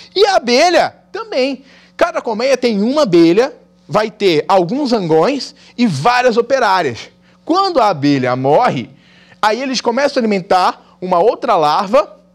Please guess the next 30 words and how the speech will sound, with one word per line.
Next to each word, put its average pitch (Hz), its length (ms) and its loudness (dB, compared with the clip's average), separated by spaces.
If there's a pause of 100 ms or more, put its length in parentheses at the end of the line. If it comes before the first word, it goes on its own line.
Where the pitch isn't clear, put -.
(120)
com 180 140 -4
um 175 100 -4
néctar 170 420 -2
real 220 460 0 (160)
e 247 80 0
aí 208 160 0
ela 226 140 -2
se 254 120 -10
torna 180 380 -2
uma 190 80 -2
rainha. 208 500 -2 (540)
Isso 262 240 -4
aí 240 100 -2
é 226 60 0
muita 214 340 -2
informação. 220 680 -2
Eu - 80 -10
só 220 80 0
quero 269 160 0
que 214 100 -2
vocês 175 140 -4
saibam 220 320 0
que 139 320 -4 (320)
na 180 420 0
sociedade 190 800 -2
eu 170 140 2
tenho 165 260 0
divisão 160 680 0
de 285 80 -6
funções 254 720 -4